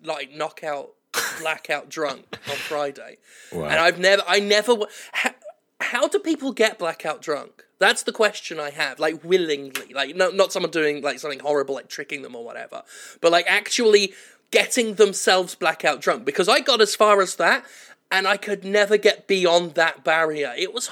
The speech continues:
Speaker 1: horrible.
Speaker 2: Blackout drunk is horrible. I mean, when you don't remember what you did or wh-, where you were, or, oh, it's horrible.
Speaker 1: Yeah.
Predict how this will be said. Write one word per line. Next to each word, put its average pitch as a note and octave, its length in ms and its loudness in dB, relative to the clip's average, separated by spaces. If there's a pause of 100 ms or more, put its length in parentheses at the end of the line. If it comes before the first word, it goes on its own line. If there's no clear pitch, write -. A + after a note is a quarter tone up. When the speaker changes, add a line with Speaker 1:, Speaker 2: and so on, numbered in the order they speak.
Speaker 1:
horrible. D#4+ 760 4
Speaker 2:
Blackout D3 360 4
drunk A2 240 4
is D#2+ 100 0
horrible. E2 560 4
I D2 60 0
mean, D#2+ 220 -2
when F#2 140 2
you F2 120 2
don't - 260 2
remember F2 420 2
what D#2+ 220 2
you D#2+ 80 -4
did F#2 320 2
or D#2 200 0
wh-, D#2+ 340 -4
where F2+ 120 0
you D#2+ 200 0
were, F#2 340 4 (220)
or, - 100 -4
oh, - 400 0
it's - 140 -14
horrible. - 420 0
Speaker 1:
Yeah. B3 300 0